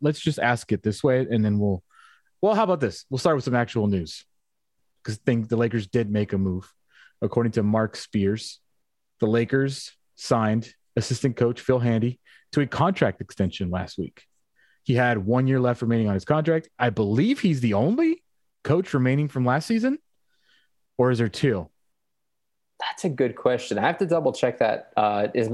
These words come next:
Speaker 2: Miles Simon not there
Speaker 1: I
Speaker 2: anymore? I have to double check.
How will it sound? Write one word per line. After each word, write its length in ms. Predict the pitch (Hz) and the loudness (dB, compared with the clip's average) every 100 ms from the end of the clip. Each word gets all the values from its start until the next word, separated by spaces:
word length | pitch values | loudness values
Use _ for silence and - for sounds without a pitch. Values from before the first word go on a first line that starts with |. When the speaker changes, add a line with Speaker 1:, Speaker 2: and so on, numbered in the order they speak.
| 120 120 | -6 -2
Speaker 2:
Miles 360 | 113 143 165 | 0 0 0
Simon 320 | 151 170 190 | -2 0 0
not 340 | 190 196 190 - - - 151 | 0 0 -2 -6 -20 -12 -4
there 140 | 160 | 0
Speaker 1:
I 20 | |
Speaker 2:
anymore? 160 | 175 - | 0 0
I 60 | 185 | 0
have 80 | |
to 80 | 214 | 2
double 260 | 180 170 135 | 2 2 0
check. 480 | - 104 98 - | 2 2 0 -6